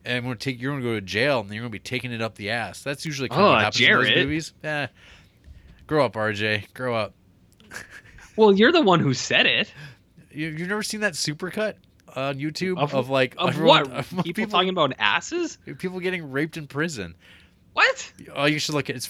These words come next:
Speaker 1: it's pretty good.
Speaker 2: I'm not gonna
Speaker 1: It's,
Speaker 2: look
Speaker 1: it's,
Speaker 2: that
Speaker 1: it's
Speaker 2: up.
Speaker 1: got some. It's even got, uh, Fox Mulder talking about how a guy is gonna, like, you know, what happens to guys like you, like you in prison. It, oh, it's, it's pretty great. Charles
Speaker 2: Jared,
Speaker 1: Bronson
Speaker 2: I'm
Speaker 1: in there.
Speaker 2: pretty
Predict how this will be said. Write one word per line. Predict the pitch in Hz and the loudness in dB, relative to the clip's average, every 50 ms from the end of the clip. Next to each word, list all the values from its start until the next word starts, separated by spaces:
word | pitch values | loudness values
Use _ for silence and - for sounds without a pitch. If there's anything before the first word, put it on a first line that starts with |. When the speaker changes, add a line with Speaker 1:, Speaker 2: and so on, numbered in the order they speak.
| - - | -6 -4
Speaker 1:
it's | 147 147 - - | -4 -4 -4 -6
pretty | - - 151 147 143 139 | -6 -6 -4 -2 -2 -2
good. | 123 120 117 107 104 | 0 2 2 4 4
Speaker 2:
I'm | 226 269 302 | 2 4 4
not | 302 330 415 453 - | 4 4 4 4 4
gonna | 480 427 | 2 2
Speaker 1:
It's, | 339 208 | 4 2
Speaker 2:
look | 180 208 - | 2 0 0
Speaker 1:
it's, | 139 120 120 | -2 -2 -2
Speaker 2:
that | - | -2
Speaker 1:
it's | - - | -2 2
Speaker 2:
up. | 160 | 2
Speaker 1:
got | 175 175 - | 2 2 2
some. | - 170 175 170 | -2 -4 -4 -4
It's | 160 175 - 196 | -4 -4 -2 -2
even | 196 190 175 | -4 -2 0
got, | 190 190 185 185 185 | 2 2 2 2 2
uh, | 180 175 170 165 147 | 2 2 2 0 -2
Fox | - - 156 160 170 - - - | -4 -4 -4 -4 -2 -2 -4 -4
Mulder | 139 127 139 170 190 170 143 117 104 | -2 0 0 2 2 2 0 -2 -2
talking | - 113 113 113 113 | 0 -2 -2 -2 -2
about | 117 110 110 107 113 | -4 -4 -2 0 0
how | 110 107 | 0 -2
a | 107 | -2
guy | 98 107 104 110 110 | -2 0 0 2 2
is | 107 101 | 0 -2
gonna, | 107 113 107 101 98 98 | -6 -8 -6 -6 -6 -4
like, | 95 95 90 92 - - | -6 -6 -8 -12 -16 -18
you | 107 104 98 113 113 | -18 -16 -14 -12 -8
know, | 113 | -6
what | 110 | -4
happens | 117 113 117 110 | -6 -6 -6 -8
to | 123 | -4
guys | 110 123 117 120 110 117 | 0 2 2 2 2 0
like | 123 113 - - | -4 -4 -4 -6
you, | 120 127 | -6 -4
like | 113 120 107 92 - | -2 -4 -4 -4 -4
you | 107 110 127 | -6 -6 -6
in | 117 104 | -8 -8
prison. | - - 113 120 120 147 165 170 156 - | -8 -6 -6 -6 -6 -6 -8 -10 -12 -12
It, | 120 117 - - _ _ - | -14 -14 -16 -18 _ _ -18
oh, | - - 82 | -14 -12 -12
it's, | 87 - - - - - - - - - - | -12 -12 -14 -18 -20 -20 -20 -20 -20 -20 -20
it's | _ - - | _ -16 -6
pretty | - 147 151 143 | -2 -2 0 2
great. | 139 143 139 135 123 107 - - - - | 2 4 4 4 2 2 -2 -6 -10 -6
Charles | - - 127 131 123 | -4 0 0 0 0
Speaker 2:
Jared, | 110 | -2
Speaker 1:
Bronson | 110 110 117 131 165 165 - 147 | -2 0 0 0 0 -2 -2 -2
Speaker 2:
I'm | 143 139 | 0 -2
Speaker 1:
in | 143 135 | -2 -2
there. | 139 143 147 151 | -2 0 0 0
Speaker 2:
pretty | 156 147 139 | 0 -2 -6